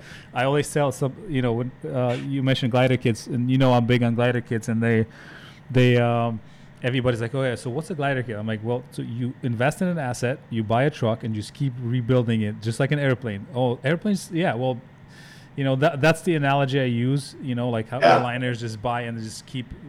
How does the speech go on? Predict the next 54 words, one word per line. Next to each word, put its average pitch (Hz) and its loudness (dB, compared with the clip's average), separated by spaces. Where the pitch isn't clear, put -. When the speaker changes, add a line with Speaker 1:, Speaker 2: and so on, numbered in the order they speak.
Speaker 2:
Yeah. 170 8
Speaker 1:
because 170 6
it's 147 -6
such 151 -2
an 151 -4
expensive 131 -6
asset, 117 -4
you 110 -6
just 110 -4
don't 113 0
wanna 110 0
dump 110 -2
it 107 0
after, 104 -2
you 117 -8
know, 110 -8
three 127 2
Speaker 2:
Well, 123 12
I 123 12
Speaker 1:
years 110 10
Speaker 2:
mean, 104 2
Speaker 1:
and 110 0
then 117 -8
Speaker 2:
yeah, 113 10
I 101 8
mean, 101 4
I 117 8
mean, 113 10
look, 101 8
right, 98 8
and 107 6
the 110 8
name 127 10
of 127 8
the 113 8
game 113 4
in, 92 0
in 95 -12
today's 87 6
market 85 2
space 82 -2
is 78 -2
just - -2
uptime, - -2
right? 92 2
I 90 -2
mean, 87 -4
we 117 8
have 202 8
a - 0
couple 87 2
of, - -2
you 101 -12
know, 76 -6